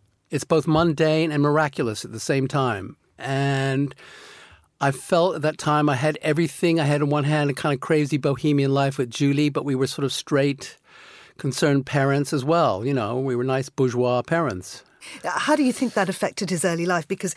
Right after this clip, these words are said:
Speaker 2: as you say, you were at home, you were trying to play football in the park with him or
Speaker 1: Yeah,
Speaker 2: whatever.
Speaker 1: yeah.
Speaker 2: But at night, you were still kind of partying,
Speaker 1: Well, the
Speaker 2: drug taking.
Speaker 1: party, all, all that stuff happened after he was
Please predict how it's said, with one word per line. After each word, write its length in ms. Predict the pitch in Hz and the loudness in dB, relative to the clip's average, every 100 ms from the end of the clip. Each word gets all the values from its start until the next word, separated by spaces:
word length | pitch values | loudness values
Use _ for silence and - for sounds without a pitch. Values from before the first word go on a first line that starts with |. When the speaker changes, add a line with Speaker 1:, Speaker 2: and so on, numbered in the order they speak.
| - | -4
Speaker 2:
as 140 | - 202 | -2 0
you 80 | 226 | 0
say, 160 | 240 | 0
you 120 | 202 | 0
were 120 | 170 170 | 0 0
at 100 | - | 0
home, 240 | 214 208 | 0 0
you 80 | 156 | -2
were 80 | 156 | -4
trying 200 | 185 165 | -4 -4
to 20 | |
play 220 | - 135 - - | -4 -6 -8 -16
football 380 | - 233 190 170 | 0 0 2 0
in 80 | 156 | 0
the 60 | |
park 300 | 165 190 165 | 0 0 0
with 80 | 185 | 0
him 120 | 190 | 4
or 40 | 127 | 4
Speaker 1:
Yeah, 80 | - | 4
Speaker 2:
whatever. 280 | 180 - | 2 2
Speaker 1:
yeah. 120 | - 143 | -2 0
Speaker 2:
But 80 | 220 | 2
at 140 | 226 | 2
night, 220 | 240 254 | 2 0
you 100 | 170 | 0
were 60 | 214 | -2
still 180 | - 339 | -2 -2
kind 180 | 254 180 | -2 -4
of 140 | - | -6
partying, 480 | - 190 185 190 170 | -2 -2 0 -2 2
Speaker 1:
Well, 180 | 214 202 | 4 4
the 100 | 175 | 4
Speaker 2:
drug 60 | 170 | 2
taking. 200 | - 180 | 0 4
Speaker 1:
party, 400 | 208 208 175 151 | 4 6 4 2
all, 140 | 170 190 | 2 2
all 260 | 180 196 | 4 4
that 180 | 180 160 | 4 2
stuff 200 | - 135 | 2 -2
happened 300 | - 127 135 | 0 0 0
after 200 | 123 - | -2 -2
he 100 | 127 | -4
was 160 | 120 | -4